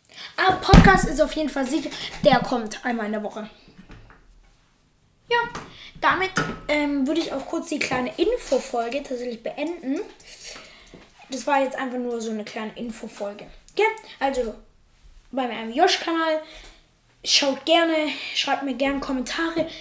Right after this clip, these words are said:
guckt auf mein Instagram vorbei. Äh, wie gesagt, J B Punkt Weekly, aber den werde ich euch nochmal in der Infobox verlinken.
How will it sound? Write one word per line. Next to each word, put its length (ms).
guckt 200
auf 140
mein 200
Instagram 600
vorbei. 560
Äh, 260
wie 140
gesagt, 380
J 160
B 80
Punkt 280
Weekly, 260
aber 160
den 140
werde 140
ich 100
euch 100
nochmal 240
in 280
der 460
Infobox 720
verlinken. 540